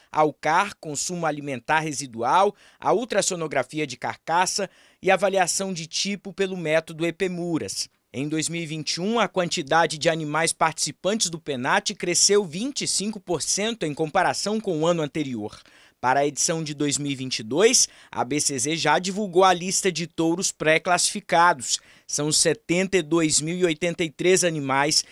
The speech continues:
de mil quinhentos e noventa e seis criadores, das raças Brahman, Gir, Guzerá, Hindu Brasil,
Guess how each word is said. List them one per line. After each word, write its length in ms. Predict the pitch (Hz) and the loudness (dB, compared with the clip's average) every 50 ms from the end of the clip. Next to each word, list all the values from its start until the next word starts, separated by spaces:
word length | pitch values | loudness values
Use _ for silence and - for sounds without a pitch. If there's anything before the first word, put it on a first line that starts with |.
| - - _ _ | -20 -20 _ _
de 120 | 131 147 | -6 -4
mil 300 | 156 156 180 214 247 254 | -4 -2 -2 -2 -2 -4
quinhentos 500 | - - 175 156 160 175 196 - 185 170 | -6 -6 -6 -2 -2 -2 -2 -2 -4 -4
e 60 | 180 | -2
noventa 400 | 180 175 165 156 170 175 175 - | -2 -2 -2 -2 -2 -4 -4 -4
e 60 | 170 - | -4 -2
seis 320 | - - 180 175 180 - | -2 0 0 0 -2 -4
criadores, 800 | - 202 185 190 190 180 156 165 190 220 208 151 117 - - - - - - _ _ | -2 0 2 2 2 2 4 4 4 4 4 4 4 2 2 2 -2 -18 -20 _ _
das 220 | - 107 110 107 - | -6 -4 -4 0 2
raças 360 | 131 139 139 - 147 127 107 | 2 2 2 0 -2 -4 -6
Brahman, 680 | 110 110 104 147 170 190 202 214 214 202 202 196 180 | -8 0 2 6 6 6 6 6 4 2 0 -2 -2
Gir, 440 | 147 113 107 - 170 196 220 208 202 | -4 -2 -2 -2 0 2 4 4 2
Guzerá, 720 | 180 151 156 185 190 - - 160 131 123 139 160 175 180 185 | 2 0 -4 -2 2 2 4 4 4 4 4 6 6 6 4
Hindu 300 | 180 175 165 175 214 220 | 2 0 -4 -4 -4 0
Brasil, 560 | 196 208 190 156 123 113 147 170 175 180 | 4 4 4 4 2 0 0 0 0 0